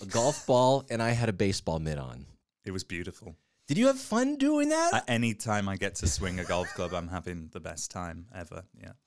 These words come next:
Speaker 1: Is so, is golf something you took up, uh, in your twenties, teens? Uh, when did you start playing?
Speaker 2: Um, when I was thirteen,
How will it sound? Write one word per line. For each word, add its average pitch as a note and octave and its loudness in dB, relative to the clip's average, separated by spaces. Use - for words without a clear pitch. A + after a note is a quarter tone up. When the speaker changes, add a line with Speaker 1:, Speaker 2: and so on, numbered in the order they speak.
Speaker 1:
Is D#3 2
so, G#3 2
is D#3+ 0
golf D3+ 4
something G3+ -2
you D#3 -2
took D3+ -2
up, D3 0
uh, A#2 0
in A#2 -2
your G#2 -2
twenties, F3+ -2
teens? F#3+ -2
Uh, G2 -4
when A#2+ 0
did E3 -4
you D#3+ -6
start D3 -4
playing? C3+ -4
Speaker 2:
Um, A2+ 0
when A#2+ 0
I A2+ 2
was A2 -2
thirteen, G2 -4